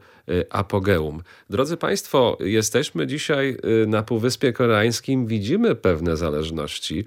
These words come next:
widzimy pewne analogie. Wiek szesnasty, dewastacja Korei w związku z agresją japońską w Polsce. Będzie to wiek, y, osiemnasty, biorąc pod uwagę rozbiory, ale wcześniej także degrengoladę i,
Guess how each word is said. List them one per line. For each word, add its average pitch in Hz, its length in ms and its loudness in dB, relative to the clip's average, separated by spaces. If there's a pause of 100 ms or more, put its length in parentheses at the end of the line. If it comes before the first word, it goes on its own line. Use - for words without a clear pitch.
(280)
widzimy 113 320 0
pewne 147 340 -2
analogie. 98 800 2
Wiek 101 260 0
szesnasty, 95 840 0
dewastacja 90 800 0
Korei 92 500 2
w 82 40 -2
związku 82 480 0
z 85 280 0
agresją 87 480 0
japońską 90 600 0
w - 120 -18
Polsce. - 460 0
Będzie 73 400 -4
to 76 160 -4
wiek, 78 300 -4 (360)
y, - 60 -4
osiemnasty, 85 880 -2 (100)
biorąc - 320 -8
pod 73 200 -8
uwagę 78 380 -2 (240)
rozbiory, 110 800 4
ale 92 240 2
wcześniej 82 640 0 (360)
także 71 520 -2 (160)
degrengoladę 87 1000 0 (280)
i, 98 320 0